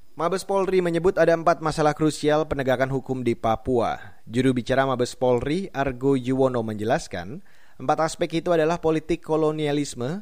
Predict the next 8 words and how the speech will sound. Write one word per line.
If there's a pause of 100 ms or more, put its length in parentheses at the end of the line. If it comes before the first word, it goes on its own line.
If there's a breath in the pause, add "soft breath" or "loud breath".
(140)
ekonomi
dan
kesejahteraan, (320 soft breath)
sosiokultural
dan
ideologis,
serta
nasionalisme.